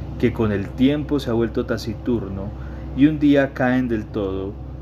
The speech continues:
cuando llega la carta de Isonzo, por primera vez no escrita por Otto, el hijo,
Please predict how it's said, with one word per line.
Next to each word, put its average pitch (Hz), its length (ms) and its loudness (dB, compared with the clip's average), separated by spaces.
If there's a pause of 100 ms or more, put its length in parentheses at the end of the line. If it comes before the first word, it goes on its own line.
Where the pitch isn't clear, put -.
(200)
cuando 107 240 0
llega 107 240 4
la 117 120 4
carta 107 340 0
de 107 100 2
Isonzo, 101 640 -6 (680)
por 110 200 4
primera 110 400 2
vez 143 280 2
no 120 60 0
escrita 113 460 -2
por 110 160 -2
Otto, 101 340 -4 (320)
el 104 180 -2
hijo, 101 340 -4